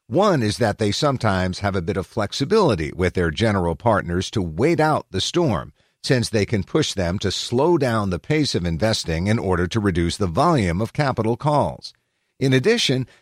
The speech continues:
they can halt the number of new funds they invest in, or just stretch out the time it takes to make a new investment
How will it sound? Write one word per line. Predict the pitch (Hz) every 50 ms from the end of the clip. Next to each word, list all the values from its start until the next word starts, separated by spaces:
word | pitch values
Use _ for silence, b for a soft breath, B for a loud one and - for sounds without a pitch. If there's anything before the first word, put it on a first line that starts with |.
| b -
they | 123 139 143
can | - 139 110
halt | 98 87 - 175 202 226 208 -
the | - 113
number | 107 110 110 107 107 107 101 98
of | 90 85
new | 104 147 202 233 220
funds | 180 - 120 95 76 73 73 67 - 78
they | 87 90 85 82
invest | 80 76 78 76 71 - - -
in, | 85 85 98 123 b b b b b
or | - 175 185 170 160
just | - - 139 143 127 - -
stretch | - - - - 120 135 160 175 170 -
out | 160 151 156 143 -
the | 113 -
time | - 131 123 110 92
it | 85 82 73
takes | - 104 98 98 90 -
to | - 123
make | 131 160 196 196 -
a | 117 92
new | 90 85 82 80
investment | 78 69 78 73 65 - - - 67 -